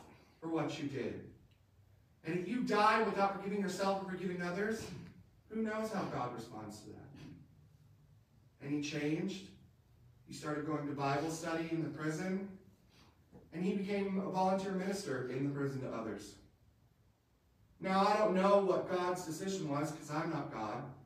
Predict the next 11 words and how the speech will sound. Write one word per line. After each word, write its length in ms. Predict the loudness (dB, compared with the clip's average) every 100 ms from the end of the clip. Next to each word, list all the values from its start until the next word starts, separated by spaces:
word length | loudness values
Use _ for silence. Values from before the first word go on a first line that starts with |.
| -20 -20 -20 -20 _ _ _ _ _ -20 _ -20 _ _ -6
But 120 | -2
I 80 | -2
think 480 | 0 0 0 0
that 300 | -2 -2 -4
maybe 440 | -2 0 0 -4 -4
that 220 | -2 -2
was 180 | -2 -2
his 460 | -2 -2 -2 -8 -14 -20 -20 -18 -18 -20 -12
forsaken 840 | -6 -4 -2 -2 -2 -2 -2 -4 -6
forgiveness 640 | -6 -4 -4 -4 -6 -4
moment. 440 | -2 -2 -4 -6